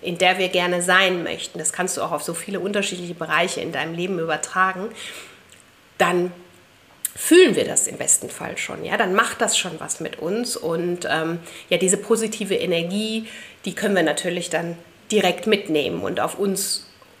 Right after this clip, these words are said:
auf, und auf den Ist- und Jetzt-Zustand übertragen. Also versuch dich wirklich bildlich da jetzt schon mal einzutunen. Stell dir vor, du hast dein Workout erledigt, du bist super stolz auf dich, hast vielleicht noch eine leckere Mahlzeit genossen und, ähm,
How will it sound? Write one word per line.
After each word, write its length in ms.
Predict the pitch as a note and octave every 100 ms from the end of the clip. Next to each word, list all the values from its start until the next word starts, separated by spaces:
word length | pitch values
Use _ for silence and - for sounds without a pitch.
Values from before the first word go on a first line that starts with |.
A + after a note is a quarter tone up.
| -
auf, 160 | F3+
und 260 | F#3+ F3+ -
auf 140 | F3 -
den 280 | F3 E3+ -
Ist- 400 | A#3+ A3+ - -
und 180 | F#3 E3+
Jetzt-Zustand 1000 | F3+ - - - A3 - F#3+ E3 F#3 -
übertragen. 600 | F#3+ E3 E3 - D#3 D3+ -
Also 240 | - E3 E3
versuch 360 | - F3+ C4
dich 200 | C4 G#3+
wirklich 380 | A3 A3 G#3+ -
bildlich 560 | C4 C#4+ C4+ A#3+ A#3 -
da 140 | F3+
jetzt 240 | G#3 A3+ -
schon 140 | A3
mal 340 | G3 F#3 F#3 -
einzutunen. 840 | - A#3 B3+ A3 - - G3+ G3
Stell 220 | G3 F#3+ F#3
dir 120 | F#3
vor, 460 | - G#3 G3 F#3+ - - -
du 40 | G3
hast 140 | -
dein 180 | F3 F#3+
Workout 420 | G#3 G#3 - F3
erledigt, 520 | B2+ F3+ F3+ F3 E3+
du 40 | F3+
bist 200 | F3 -
super 200 | G3+ G3
stolz 440 | - B3 A3+ A3+
auf 340 | A#2 F3 -
dich, 280 | - F3 F3 - -
hast 260 | - F3 -
vielleicht 280 | - F#3+ G#3
noch 160 | F#3+
eine 120 | G3+ G3+ G#3 G#3+ G3+ F3+
leckere 400 | A3+ A#3+ A#3+ A#3+
Mahlzeit 720 | B3+ B3+ A#3+ B3 - G3+ G3
genossen 640 | - G3 F#3+ F#3+ F#3+ F3+ E3+
und, 420 | - F3+ E3+ F#3
ähm, 240 | F#3 F3+